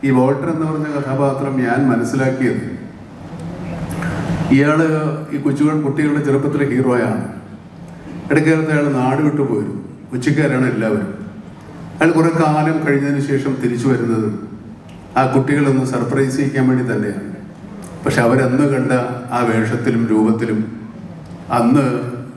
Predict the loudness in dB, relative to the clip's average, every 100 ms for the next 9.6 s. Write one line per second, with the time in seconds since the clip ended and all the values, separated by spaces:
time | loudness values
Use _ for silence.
0 | -8 -2 2 2 2 0 -2 -4 -10 -14
1 | -16 -18 -18 0 2 4 4 4 2 2
2 | -2 -4 -4 -4 -2 -2 0 -2 0 0
3 | 4 4 2 0 -2 -2 -4 -6 -6 -4
4 | -2 0 0 -2 -4 -8 -10 -12 -12 -12
5 | -10 -8 0 2 4 2 2 2 2 0
6 | 0 0 0 0 0 0 0 0 -2 0
7 | -2 -2 -2 0 0 0 2 2 0 -2
8 | -2 -2 -2 -2 -2 -2 -6 -10 -14 -16
9 | -16 -16 -16 -16 -2 2